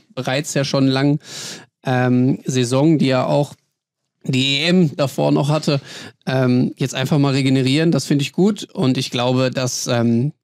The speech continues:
Top-Vereine wie Borussia Dortmund sich diesem Umstand bewusst sind, dass diese Vorbereitung eben nicht abgeschlossen ist mit Tag eins, wo es dann wieder mit den Pflichtspielen losgeht, sondern dass das ein Prozess ist, der sicherlich sich noch über zwei, drei Wochen weiter hinziehen wird,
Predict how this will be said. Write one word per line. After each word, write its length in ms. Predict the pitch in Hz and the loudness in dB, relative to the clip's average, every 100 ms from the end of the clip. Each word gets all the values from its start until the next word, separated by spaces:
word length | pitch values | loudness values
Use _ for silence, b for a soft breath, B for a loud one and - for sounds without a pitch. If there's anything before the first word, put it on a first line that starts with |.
| _ | _
Top-Vereine 540 | - 160 - 151 139 135 | -6 -6 -2 0 2 2
wie 80 | 135 | 0
Borussia 380 | 127 135 131 | -2 -4 -4
Dortmund 340 | 127 127 147 127 | -2 0 0 0
sich 100 | 131 | -2
diesem 300 | 139 127 123 | -2 0 0
Umstand 340 | 139 135 127 | 0 -2 -4
bewusst 340 | 127 123 127 - | -2 -2 -2 -2
sind, 140 | 123 | -2
dass 160 | 127 - | -2 -4
diese 220 | 127 123 | -4 -2
Vorbereitung 560 | - 139 135 131 127 | 0 0 0 0 0
eben 160 | 127 127 | 0 2
nicht 220 | 123 123 | 0 0
abgeschlossen 560 | 127 - 131 127 123 135 | -6 -4 -4 -2 -2 -2
ist 140 | 131 | 0
mit 120 | 135 123 | -2 -2
Tag 240 | 127 127 | -2 -2
eins, 360 | 131 135 139 - B B B | -2 0 0 -4 B B B
wo 100 | 135 | -2
es 80 | 127 | 0
dann 140 | 131 | 0
wieder 120 | 131 | 2
mit 140 | 127 127 | 2 2
den 80 | |
Pflichtspielen 460 | 123 160 - 147 135 | 0 -2 -2 0 2
losgeht, 320 | 131 123 123 | 2 0 -4
sondern 240 | 131 120 123 | 0 0 0
dass 100 | 123 | -2
das 160 | 127 | -2
ein 60 | 131 | -4
Prozess 420 | 120 - 147 - | -4 -4 -4 -4
ist, 140 | 135 | -4
der 100 | 131 | -2
sicherlich 460 | 127 139 139 135 127 | -2 -2 -2 -2 -2
sich 160 | 139 131 | -2 0
noch 160 | 127 | 0
über 200 | 127 131 - B B B | 0 -2 -4 B B B
zwei, 240 | - 131 | -4 -2
drei 180 | 135 131 | 0 2
Wochen 300 | 131 - 131 | 0 0 0
weiter 240 | 135 127 | 0 -2
hinziehen 440 | 131 151 - 143 135 | 0 2 2 2 2
wird, 220 | 135 131 | 2 -2